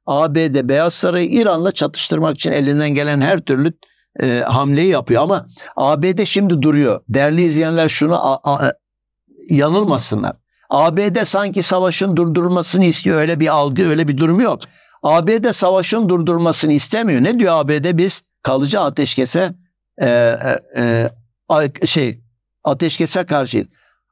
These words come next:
A B D beş Kasım iki bin yirmi dörtte yapılacak başkanlık seçimine kadar bir başarısızlık hikayesi istemiyor buradan.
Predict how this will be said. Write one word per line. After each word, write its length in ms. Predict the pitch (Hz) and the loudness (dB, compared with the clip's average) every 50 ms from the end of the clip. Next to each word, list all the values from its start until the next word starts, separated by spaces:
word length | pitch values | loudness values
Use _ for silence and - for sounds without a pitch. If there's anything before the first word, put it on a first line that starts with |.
| _ _ _ | _ _ _
A 280 | 135 131 143 156 156 165 | -2 0 0 0 0 0
B 180 | 202 208 190 | -2 0 0
D 180 | 220 208 170 135 | -2 -2 0 0
beş 200 | 156 196 - - | 0 -2 -2 -2
Kasım 340 | - 247 226 - - 175 151 | -2 -2 -2 0 -2 -2 -2
iki 260 | 135 - - 170 170 | -2 -2 -2 -2 0
bin 120 | 180 170 | 0 0
yirmi 280 | 175 175 175 180 170 151 | 0 0 0 0 0 0
dörtte 300 | 175 170 165 - - 220 | 0 -4 -2 -2 -2 0
yapılacak 580 | 214 175 175 - 139 131 117 127 120 113 120 | 0 -2 0 0 0 0 2 0 -2 -2 -2
başkanlık 540 | - 127 139 - - - 180 190 208 220 - | -2 -2 -2 -2 -2 -2 0 0 0 -2 0
seçimine 500 | - 147 147 143 - - 151 175 214 247 | -2 -2 -2 -2 -2 -2 0 0 0 -2
kadar 380 | - - 220 131 120 110 - - _ _ _ _ _ _ _ | -2 -2 -2 -2 -2 -6 -6 -10 _ _ _ _ _ _ _
bir 280 | 113 202 254 254 190 160 | 0 0 0 0 0 0
başarısızlık 880 | 160 160 - - 175 175 175 165 - - 190 180 165 - 302 - - | 0 0 0 0 0 0 0 -2 -2 0 0 0 0 0 -2 -2 0
hikayesi 600 | 233 202 - - 165 156 143 143 135 - - 147 | -2 -2 0 -2 0 0 2 0 0 0 0 0
istemiyor 560 | 131 120 - - 147 139 135 127 117 110 104 | 0 0 0 -2 -2 0 0 2 2 2 0
buradan. 380 | 98 104 101 - 95 95 90 - | -2 -6 -6 -4 -6 -6 -6 -8